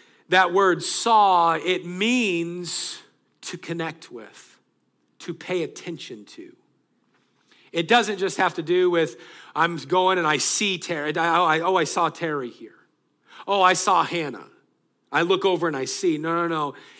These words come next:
It means I'm going and I see, I see you. I'm connecting with you. Man, I, I see you. That's what Jesus did when, right when he looked at Zacchaeus, he just connected with him.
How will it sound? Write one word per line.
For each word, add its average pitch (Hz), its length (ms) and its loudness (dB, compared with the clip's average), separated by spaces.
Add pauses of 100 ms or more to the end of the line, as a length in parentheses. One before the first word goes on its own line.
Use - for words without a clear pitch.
It 190 140 -4
means 175 220 0
I'm 180 180 4
going 185 340 2
and 143 140 -6
I 123 100 -8
see, - 360 -8
I 135 140 -8
see - 260 -8
you. 110 300 -14 (720)
I'm 135 100 -10
connecting 151 640 -8
with - 240 -18
you. 95 160 -20 (640)
Man, 151 120 -6
I, 135 160 -8
I - 120 -12
see - 340 -6
you. 143 320 -18 (1400)
That's 160 180 -8
what 160 140 -4
Jesus 156 400 -4
did 156 240 -6
when, 120 220 -8
right 160 160 -4
when 170 100 -6
he 160 140 -4
looked 151 240 -8
at 135 80 -10
Zacchaeus, 143 880 -12 (960)
he 156 140 -8
just 143 180 -8
connected 147 480 -10
with 117 280 -14
him. - 180 -20